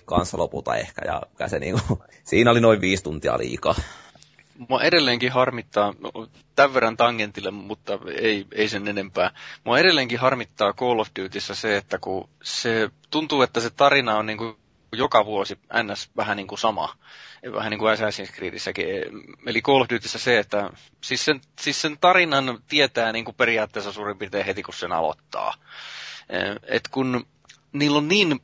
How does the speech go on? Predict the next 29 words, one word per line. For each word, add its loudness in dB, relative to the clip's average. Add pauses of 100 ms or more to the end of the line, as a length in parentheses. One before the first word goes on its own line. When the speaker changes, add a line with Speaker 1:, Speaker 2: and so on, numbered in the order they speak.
Speaker 2:
suuri 2
pelaajapohja, 4
että -6
niitten -6
olisi 0
mahdollisuus 2
tehdä 4
vaikka, 4
niinku, -2
Valiant 0
Ha-, -2 (340)
Ha-, -2 (100)
Heartsissa -2
kerroitte, 0
että 0
on, 0
e-, -2
et -6
siinä -4
tulee, 2
niinku, -4
ihan -2
tämmösiä -2 (480)
tietoiskuja 2
tulee 0
sinne -10
sekaan 0
justiinsa -12
jostakin -8